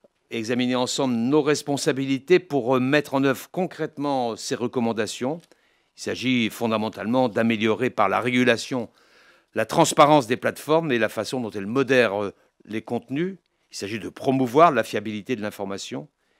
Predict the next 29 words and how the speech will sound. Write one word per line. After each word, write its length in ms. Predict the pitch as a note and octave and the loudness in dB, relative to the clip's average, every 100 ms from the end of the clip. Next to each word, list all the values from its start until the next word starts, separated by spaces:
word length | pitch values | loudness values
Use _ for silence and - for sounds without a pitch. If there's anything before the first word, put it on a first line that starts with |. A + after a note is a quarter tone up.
| _ | _
Il 80 | - | -14
s'agit 240 | F2 G2 A2+ | -8 -6 -6
aussi 300 | F#2+ C#3+ A2 | -6 -8 -8
de 60 | |
nous 120 | G2+ | -8
pencher 360 | F#2+ G2+ - C#3 | -6 -8 -6 -8
sur 180 | - G#2 | -6 -4
le 80 | G2+ | -2
rôle 300 | A2+ B2 G#2 - _ _ _ _ | 2 0 0 -10 _ _ _ _
des 160 | A2 B2+ | -4 0
messageries 720 | D3 - C#3+ B2+ C3+ C3 A#2 | 0 2 2 2 0 0 0
privées 460 | G#2 - C#3+ B2+ E3+ | -2 -4 -4 2 6
lorsqu'elles 360 | D3+ C3 C#3+ - | 6 6 0 -2
transforment 800 | C#3 D3+ - D#3+ C#3+ A#2+ A2+ F#2+ _ _ | -4 -4 -2 2 2 2 -2 -4 _ _
en 200 | - C3 | -4 0
espace 340 | B2 - B2+ | 0 0 -2
public 380 | - C3 B2 C3 | -2 -8 -8 -4
en 100 | A#2+ | -2
ligne, 420 | A2+ D3 E3 D3+ - | 0 0 0 -2 -6
lorsqu'elles 380 | A#2+ A2+ - G#2+ | -8 -8 -6 -10
se 100 | A#2 | -8
transforment 460 | - E3+ - D#3 | -4 -4 0 0
en 60 | B2+ | 0
espace 340 | A#2+ - A#2 | -2 -4 -6
public 280 | - A#2 A2+ | -6 -6 -6
en 80 | A2+ | -4
ligne 280 | A2 C3 C#3 - - - | -4 -4 -6 -12 -20 -8
non 220 | G#2+ B2 | 0 0
régulé. 520 | A#2+ G#2 F#2+ D2+ C2+ | 0 -6 -10 -16 -18